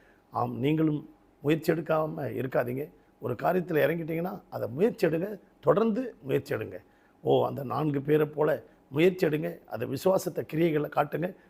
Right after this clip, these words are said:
நிச்சயமா பூரணமான பலனை பெறுவீர்கள். உங்களுக்காக ஜெபிக்கட்டுமா? பரலோக பிதாவே, இந்த சத்தத்தை கேட்டுக்கொண்டிருக்க ஒவ்வொரு குடும்பமும் ஆண்டவரை ஆசீர்வதிக்கும்படியாக ஜெபிக்கும். ஒவ்வொரு குடும்பத்தையும் வேலையடிங்க, அவர்கள் தேவைகளை சந்திங்க. வியாதி பலவீனத்தோடு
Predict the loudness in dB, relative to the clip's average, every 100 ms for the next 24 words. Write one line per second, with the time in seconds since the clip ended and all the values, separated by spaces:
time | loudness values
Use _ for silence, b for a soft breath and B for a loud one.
0 | b -6 -4 -2 -2 -2 -6 b b _
1 | _ _ 0 2 2 0 -2 -2 -2 0
2 | -2 -6 -6 -8 -12 -20 -20 -10 -4 0
3 | 0 0 -2 -4 -4 -8 -12 -8 0 4
4 | 4 2 0 2 2 -2 b b b -6
5 | -2 0 0 0 0 -2 -4 -4 -6 -4
6 | -4 -4 0 0 0 -2 -2 -2 -4 -12
7 | b b b 0 2 2 2 2 2 2
8 | 2 2 -2 -2 0 0 -4 -10 -12 -2
9 | 2 4 4 2 -2 -2 -4 -2 0 0
10 | -2 -8 B B -4 -2 0 4 4 4
11 | 2 -2 -4 -6 -8 -12 b b 4 4
12 | 4 2 0 2 -2 0 0